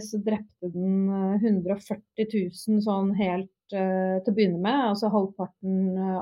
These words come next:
av trykkbølgen og neste halvparten av, av stråleskade like etter. Og så har det jo vært sykdom, altså krefttyper i ulike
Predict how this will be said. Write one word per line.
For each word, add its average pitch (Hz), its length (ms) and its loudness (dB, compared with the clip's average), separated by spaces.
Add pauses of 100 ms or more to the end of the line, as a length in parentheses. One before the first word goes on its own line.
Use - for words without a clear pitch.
(140)
av 208 240 0
trykkbølgen 196 840 -2
og 202 160 -2
neste 208 320 0
halvparten 185 480 -4
av, 190 300 0
av 220 100 -4
stråleskade 185 720 -2
like 196 320 -4
etter. 285 320 0 (640)
Og 247 40 -2
så - 280 0 (180)
har 196 160 6
det 208 140 4
jo 202 100 2
vært - 400 -4 (720)
sykdom, 208 680 0
altså 220 320 0
krefttyper 214 800 0
i 220 140 4 (100)
ulike 185 480 2